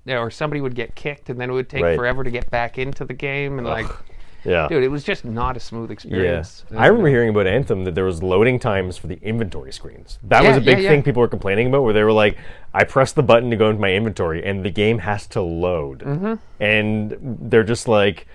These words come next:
Speaker 1: How?
Speaker 2: <laughs> Yeah, I mean,
Speaker 1: How?
Speaker 2: like, every other game doesn't do this. Like, how can you release a game that requires loading just to get into your fucking inventory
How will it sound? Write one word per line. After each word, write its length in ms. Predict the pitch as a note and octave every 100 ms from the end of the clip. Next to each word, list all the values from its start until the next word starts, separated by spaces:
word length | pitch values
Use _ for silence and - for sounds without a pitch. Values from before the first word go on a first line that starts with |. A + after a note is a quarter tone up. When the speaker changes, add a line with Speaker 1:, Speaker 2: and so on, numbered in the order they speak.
| - -
Speaker 1:
How? 320 | C3 A2 - - - -
Speaker 2:
<laughs> 240 | - - A#2
Yeah, 340 | - - - C4
I 100 | G#3
mean, 80 | F3+
Speaker 1:
How? 220 | - D#3
Speaker 2:
like, 340 | B2+ A#2 A#2 - - - - -
every 420 | B2+ C#3+ D#3+ D3+
other 260 | B2+ C3+
game 520 | A2+ C3 A2+ G2 F#2+ F#2+
doesn't 320 | G#2+ G2+ G2+
do 180 | A#2 A2
this. 300 | F#2 F2+ -
Like, 160 | G#2 G2
how 160 | B2
can 180 | B2 D3+
you 120 | C3+
release 360 | B2 A2+ C3 -
a 40 | A2
game 280 | A2+ A#2+
that 80 | G#2
requires 520 | F#2 G#2+ A#2+ A2 A#2 F#2+
loading 380 | G2+ A#2 A#2 A2
just 160 | -
to 60 | A#2
get 180 | A2+ G#2+
into 200 | A2+ -
your 100 | G#2+
fucking 560 | - - - - B2 G2
inventory 720 | A#2 G3+ F#3+ B2+ F2+ F2+